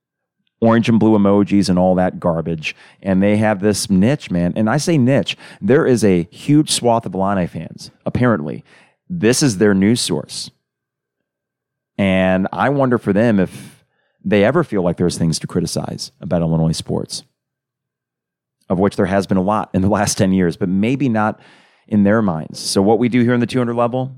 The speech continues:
and what I think even guys like Jeremy, um, Joey, Derek, Brad Sturdy's been on the beat for a long time.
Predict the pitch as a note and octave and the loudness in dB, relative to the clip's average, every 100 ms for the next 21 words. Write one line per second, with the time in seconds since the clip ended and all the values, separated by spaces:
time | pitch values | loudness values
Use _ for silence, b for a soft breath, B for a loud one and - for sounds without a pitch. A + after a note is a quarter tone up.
0 | _ - F#2+ F#2 G2 F#2+ G#2 G2+ - - | _ -4 0 2 0 0 -2 -4 -6 -4
1 | G#2+ G2 G2+ G2 F2 _ _ _ _ _ | -2 0 0 0 -4 _ _ _ _ _
2 | _ _ - - G#2 G2 F2 E2 A2+ A2+ | _ _ -16 0 2 2 -2 -4 0 2
3 | G#2+ A2 A2 G2+ _ _ _ _ _ _ | 2 0 -2 -6 _ _ _ _ _ _
4 | _ - F#2 E2+ E2 D#2+ D#2 D2 _ - | _ -8 -2 0 0 -2 -4 -8 _ -6
5 | A#2 G#2+ G#2 G#2+ A2 A2 G2+ G2 G2+ - | 0 2 2 -2 -2 2 4 2 0 -10
6 | _ _ _ _ _ - G#2+ A2 - A2+ | _ _ _ _ _ -4 -2 -2 -2 0
7 | A2 A2 G#2 G2+ G#2 G#2+ G#2+ G2+ G2+ F#2+ | 0 0 -2 0 -2 -2 -2 -2 -2 -4
8 | G2 G2 | -4 -4